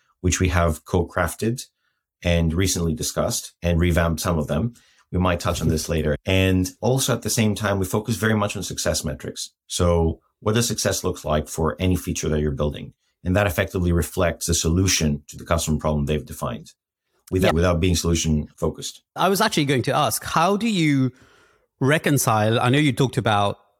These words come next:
Speaker 2: prioritization earlier. I'm interested to understand, how do you reconcile the solving customer problems part with the business outcomes part? Like, how does that work?
Speaker 1: There's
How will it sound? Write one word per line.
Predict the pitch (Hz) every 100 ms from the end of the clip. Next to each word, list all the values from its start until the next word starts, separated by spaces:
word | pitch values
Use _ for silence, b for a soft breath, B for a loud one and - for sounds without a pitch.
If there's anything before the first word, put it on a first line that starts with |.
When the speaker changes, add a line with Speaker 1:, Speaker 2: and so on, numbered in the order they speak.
| _ _
Speaker 2:
prioritization | - 117 107 113 104 107 117 107 98 95 95
earlier. | 113 120 107 95 95 _ -
I'm | 120
interested | 127 - 123 123
to | 120
understand, | 110 107 110
how | 107 127
do | 117
you | 120
reconcile | 110 107 120 107 104 101 104
the | 98 107 98 98 _ _ _ _ _ _ _
solving | - - 139 131 131
customer | 107 127 - 117
problems | - 123 131 151 -
part | - 151 143
with | 123 120 104
the | 110
business | 98 143 131 139 -
outcomes | 135 135 - 131
part? | - 123 127 - 117
Like, | 110
how | - 123
does | 123 120
that | 107 -
work? | - _ _ _ _ _ _ -
Speaker 1:
There's | 82 82 78 -